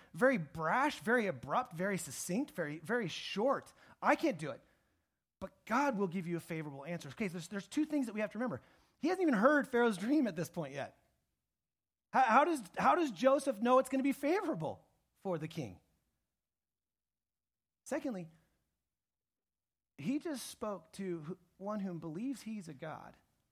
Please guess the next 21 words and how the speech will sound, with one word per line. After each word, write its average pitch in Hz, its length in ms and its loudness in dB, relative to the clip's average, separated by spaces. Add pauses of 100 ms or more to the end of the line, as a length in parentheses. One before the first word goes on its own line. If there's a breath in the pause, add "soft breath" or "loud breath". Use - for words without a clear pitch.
(120)
and 139 100 -16
says, 147 160 -12
"No, 170 80 -4
no, 196 120 -2
no, 135 180 -6
I 156 100 -6
understand. 180 540 -8 (800)
All 208 300 -6
of 214 100 -10
your 214 140 -10
magicians 185 580 -8
couldn't 131 320 -10
do 110 180 -8
it. - 220 -14 (1120)
All 320 460 6
of 302 120 -2
your 294 180 0
knowledge 262 640 2
and 202 100 -4
experience 240 1120 -6
and 147 160 -6